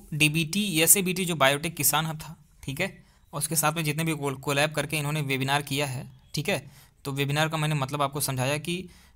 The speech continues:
अगर ऑनलाइन तरीके से, ऑनलाइन प्लेटफॉर्म के जरिए कोई भी सेमिनार आयोजित किया जाए, किसी पर्टिकुलर टॉपिक पर डिस्कस करने के लिए उसका आयोजन किया जाता है, तो उसको वेबिनार कहते हैं। और ये आपका चाहे डीबीटी, एसएबीसी बायोटेक किसान हब हो,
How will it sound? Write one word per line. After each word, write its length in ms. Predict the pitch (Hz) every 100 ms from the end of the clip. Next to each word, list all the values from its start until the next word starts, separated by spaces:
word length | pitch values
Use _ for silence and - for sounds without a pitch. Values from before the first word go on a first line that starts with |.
| - - -
अगर 320 | 135 170 180 -
ऑनलाइन 680 | 143 143 143 143 170 190 - - _ _ -
तरीके 380 | 143 143 139 165
से, 340 | 165 135 120 - -
ऑनलाइन 300 | 139 135 160
प्लेटफॉर्म 380 | 143 139 151 156
के 140 | 151
जरिए 280 | 135 135 139
कोई 180 | 135 156
भी 100 | 156
सेमिनार 500 | - 135 135 156 151
आयोजित 320 | 135 135 143
किया 220 | 139 135
जाए, 220 | 127 - - - - - -
किसी 180 | 147 185
पर्टिकुलर 400 | 156 143 156 156
टॉपिक 340 | 151 139 156
पर 60 | 151
डिस्कस 300 | 135 - 143
करने 240 | 139 139
के 80 | 143
लिए 80 | 151
उसका 300 | 139 - 139
आयोजन 340 | 127 135 143 139
किया 180 | 139
जाता 220 | 147 131 139
है, 40 |
तो 40 |
उसको 160 | 147 160
वेबिनार 340 | 131 131 143
कहते 260 | 139 123 123
हैं। 180 | 131 - - - - - -
और 140 | 143
ये 220 | 139 190
आपका 500 | - 139 131 131 - - - - _ _ _ _ _ _ _ -
चाहे 220 | 143 156
डीबीटी, 540 | 139 139 143 147 175
एसएबीसी 640 | 175 139 143 165 156 151 165
बायोटेक 420 | 135 139 139 156
किसान 300 | 139 131 143
हब 160 | 143 139
हो, 260 | 151 196